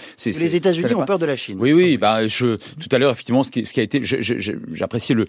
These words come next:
Speaker 1: le, le terme de, d'un Occident mité, en, en quelque sorte. Euh, les Chinois, ces dernières années, ces dernières décennies même, hein, ont réalisé des progrès très importants, des progrès en termes de, euh, là encore, j'emploie le, le terme de,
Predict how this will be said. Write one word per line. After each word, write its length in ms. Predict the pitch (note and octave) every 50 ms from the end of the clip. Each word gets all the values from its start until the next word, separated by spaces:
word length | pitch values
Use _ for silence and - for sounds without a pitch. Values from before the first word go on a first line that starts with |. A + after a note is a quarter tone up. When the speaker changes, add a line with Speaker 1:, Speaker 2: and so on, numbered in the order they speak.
| - - -
Speaker 1:
le, 120 | - A2 G#2+
le 100 | G2+ F#2+
terme 260 | - C#3+ C3 B2+ A2
de, 220 | F#2 G2+ F#2+ G2
d'un 200 | F#2 - G2+ G2
Occident 360 | G#2 G#2+ - - A#2 A#2 A2
mité, 400 | A#2+ C#3 C3+ - - - F3+ C3+ -
en, 100 | - A2
en 160 | A2 - A2
quelque 220 | - - A2 - B2+
sorte. 240 | - - G3+ - - - - - - -
Euh, 100 | A#2 A2+
les 300 | A2+ A#2 B2 C3+ D3+ D#3
Chinois, 420 | - - - C3+ C3 C3 B2+ C3+ B2+
ces 160 | - - G#2+
dernières 380 | F#2+ G#2 G#2 G#2+ G#2 - -
années, 180 | B2 A#2 D#3+ G#3+
ces 180 | G#3 - - G#2+
dernières 280 | A2+ A2 A2 A2 G2
décennies 580 | F#2 F2+ - B2+ A#2+ - - G3 G3 A#3 A#3 F3+
même, 240 | A#2+ F#2+ F2+ E2+ G2+
hein, 120 | B2+ C#3+ - - - - -
ont 120 | B2+ B2+ A2+
réalisé 520 | G#2+ D3 D3 C#3+ C3+ C3 A#2+ G#2+ D3 D3+
des 80 | D#3+ D3+
progrès 400 | - - C#3 B2 G#2 G#2 B2 A#2
très 260 | - - B2 A2 A2
importants, 400 | G2+ - A#2+ - - - - G#3+
des 80 | C#3
progrès 280 | - - A2 A#2+ G#2+ B2+
en 100 | B2 A2+
termes 220 | - - G#2+ G2+
de, 200 | F#2 E2 F#2+ F2+ - - - - - - -
euh, 100 | - E2+
là 160 | F2 F#2 G2+
encore, 260 | G2 G2 - - C#3 A2
j'emploie 300 | G#2 G2 E2+ - B2 G#2+
le, 140 | G2 F#2
le 140 | F#2 F#2 F2+
terme 180 | E2+ - A#2+ G#2+
de, 140 | F#2+ F2+